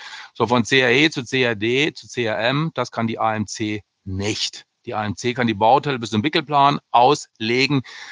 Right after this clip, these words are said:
Sie kann Beschaffung, Hybridkomponenten, diese Dinge tun, aber in C A M können wir das nicht. Es gibt aber bei der Lasso Ingenieurgesellschaft M B H Leinfelden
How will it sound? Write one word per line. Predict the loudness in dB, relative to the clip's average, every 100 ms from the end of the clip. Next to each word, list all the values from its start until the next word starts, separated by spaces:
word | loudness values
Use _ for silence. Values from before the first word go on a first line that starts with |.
| -18
Sie | -6 0
kann | 2 0 -2
Beschaffung, | 0 2 2 0 0 2
Hybridkomponenten, | -2 -2 -4 -2 -4 0 0 0
diese | -2 -4
Dinge | -2 0 0 -2
tun, | -6 -2 0
aber | 0 -4 -4 -4
in | -6
C | -4 -6
A | -4
M | -4 -4
können | -6 -6 -6
wir | -6
das | -8 -8
nicht. | -6 -4 -4 -6 _ -20 -20 -14
Es | -12 -4
gibt | -2 0
aber | 0 2
bei |
der | 0
Lasso | 2 2 0
Ingenieurgesellschaft | -6 -4 -4 -4 -4 -4 -4 -4 -4 -6 -10
M | -6 -6
B | -4 -4
H | 0 2 0 0
Leinfelden | 0 2 0 -6 -6 -6 -6